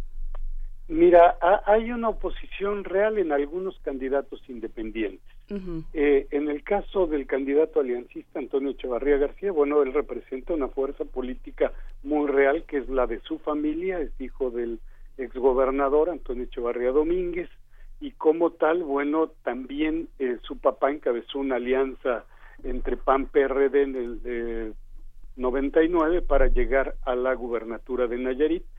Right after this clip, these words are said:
Speaker 1: y, y ganó ampliamente precisamente por un proceso de animadversión hacia el revolucionario institucional. En este sentido, eh, Echevarría García, pues, representa los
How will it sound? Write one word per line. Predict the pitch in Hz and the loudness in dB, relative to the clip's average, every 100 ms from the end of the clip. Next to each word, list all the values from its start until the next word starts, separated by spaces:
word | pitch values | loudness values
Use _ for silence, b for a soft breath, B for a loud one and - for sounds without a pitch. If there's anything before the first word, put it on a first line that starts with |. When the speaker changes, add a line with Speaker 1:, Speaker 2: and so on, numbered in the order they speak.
| b - | b -14
Speaker 1:
y, | 143 127 123 - | -8 -6 -6 -6
y | 127 | -4
ganó | 117 123 135 147 - | 0 2 2 2 0
ampliamente | - 139 135 - 135 131 139 143 127 | -2 -2 -2 -4 -2 0 -2 -4 -6
precisamente | - 131 - 131 139 127 123 139 | -4 -6 -6 -6 -2 -2 -4 -4
por | 120 | -4
un | 120 123 | -6 -6
proceso | 120 120 127 - 123 b b b - | -6 -4 -4 -6 -8 b b b -10
de | - 139 | 4 6
animadversión | 139 135 123 117 110 117 113 - - 135 143 | 6 2 0 -2 -2 -4 -4 -10 -8 -6 -6
hacia | 135 123 - 120 | -8 -6 0 0
el | |
revolucionario | 110 107 107 104 - 120 127 | 2 -2 -2 -6 -6 -2 -2
institucional. | 123 - - 156 - 190 214 - B B - | -4 -10 -14 -6 -2 0 0 -4 B B -8
En | 151 | -2
este | 175 - 220 | 0 -2 -6
sentido, | 190 180 - 185 196 196 196 | -4 -4 -2 0 4 4 4
eh, | 156 143 135 - | 2 4 2 -2
Echevarría | 123 - 139 127 147 165 | -10 -6 -2 -2 0 0
García, | 160 - - 165 | 0 -4 -4 -4
pues, | 170 139 127 | -2 -6 -6
representa | 127 - 123 - 147 143 151 b b - - | -6 -6 -8 -4 -4 -2 -6 b b -14 -10
los | - | -10